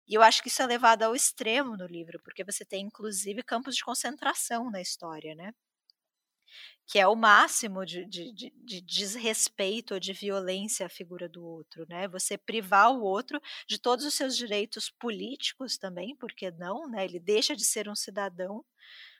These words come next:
pra se tornar algo ali, né? Um, alguém sem nenhum tipo de, de vontade ou de escolha dentro de um, de um sistema de trabalho forçado ali, né?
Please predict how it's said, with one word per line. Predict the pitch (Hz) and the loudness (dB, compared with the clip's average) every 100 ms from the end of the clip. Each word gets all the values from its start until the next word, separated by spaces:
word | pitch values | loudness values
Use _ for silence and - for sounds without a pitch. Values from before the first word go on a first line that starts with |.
| _ | _
pra | 226 | 4
se | 220 226 | 4 2
tornar | - 254 254 247 277 339 - | 0 0 4 6 8 6 6
algo | 262 262 294 294 208 180 | 10 12 12 8 -4 -8
ali, | 160 156 151 _ | -10 -16 -18 _
né? | 190 180 220 220 | -12 -4 0 0
Um, | - - 208 233 196 - - - _ _ _ _ _ - | -2 -10 -12 -14 -16 -18 -20 -20 _ _ _ _ _ -2
alguém | - 208 202 208 233 - _ _ | 6 6 6 0 0 -10 _ _
sem | - - 277 233 | -8 0 0 0
nenhum | 254 240 262 | -4 -4 0
tipo | - 277 247 | -2 -2 -6
de, | 240 | -8
de | - 202 | -6 -6
vontade | 190 214 - 196 220 214 | -4 -4 4 6 6 2
ou | 196 | -6
de | 196 | -2
escolha | - - 208 208 202 | -2 0 0 0 0
dentro | 180 185 190 185 | -2 -6 -8 -6
de | 196 | -6
um, | 185 | -8
de | 175 185 | -8 -8
um | 180 | -6
sistema | - 202 - 202 202 196 | -4 -4 -4 0 0 0
de | 180 | -6
trabalho | - 185 180 180 | -6 -4 -2 -4
forçado | 185 - 180 - 170 170 165 170 | -6 -8 -2 -2 0 -2 -4 -12
ali, | 165 160 165 | -14 -14 -20
né? | 160 170 | -18 -20